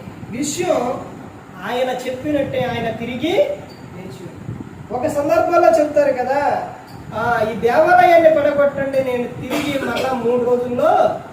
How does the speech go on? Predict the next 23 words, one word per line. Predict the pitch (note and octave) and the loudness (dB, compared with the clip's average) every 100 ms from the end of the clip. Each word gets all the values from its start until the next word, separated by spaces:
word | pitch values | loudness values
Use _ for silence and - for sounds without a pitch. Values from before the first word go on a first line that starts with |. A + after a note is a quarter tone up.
| - - - | -16 -16 -12
కడతానని" | G3 - A3+ A3 G#3 | -10 -8 -6 -4 -4
చెప్పారు. | F#3 F3 - - - - - | -6 -10 -12 -14 -16 -18 -10
అంటే | C4 F#4 | -8 -2
అందులో | F4+ B3 C#4 E4 G4 | 0 2 2 4 4
ఉన్న | G4 F4 E4 | 6 6 4
అర్థం | C4 B3+ F4+ F#4+ | 2 2 2 4
ఏంటి? | F#4 F4 F#4+ F#4 G4 - - - - - - - - - - - | 4 4 4 2 0 -6 -12 -14 -14 -16 -18 -18 -18 -20 -18 -16
వాళ్ళు | - A#3 D#4 | -6 0 6
అనుకున్నారు | D#4+ D#4+ D#4+ D#4 C#4 | 6 6 6 6 4
కదా, | A#3 G3 G#3 D#4+ - - - - - - - | 0 0 2 2 2 0 -4 -12 -18 -18 -14
ఈ | A#3+ C4 | -10 -2
ఏమనుకున్నారంటే, | A3 D4 E4+ E4+ E4 D4+ B3 A3 C4 D#4+ F4+ F4 - - - G3 | 2 4 4 4 4 2 2 -2 2 4 4 2 -2 -8 -12 -4
"ఏంటి, | G#3+ A#3 G3+ A3+ D#4 D4+ | -2 -2 -2 -2 -2 -2
నలభై | B3+ A#3+ A3+ | -2 -2 -2
సంవత్సరాలు | A3+ C4+ D4 D#4+ E4+ D#4 | -4 -6 -2 2 4 6
కట్టిన | C#4+ C4+ | 4 2
ఈ | C4 | -2
దేవాలయాన్ని | G#3 A3+ C4+ C#4+ C#4 B3+ B3+ B3+ D#4 D#4+ B3 G3 | -4 -4 0 2 2 0 0 -2 -4 -4 -8 -10
పడేస్తే | G3 G3+ C#4+ C#4 D4+ | -6 -2 -2 -2 -6
మూడు | C#4 D#4+ | -2 0
రోజుల్లో | F4+ F4+ F4 D#4+ | 4 4 4 4
కడతారు" | B3+ A#3 G#3+ | 4 0 0
అనుకున్నారు. | G#3 - - | 0 -2 -10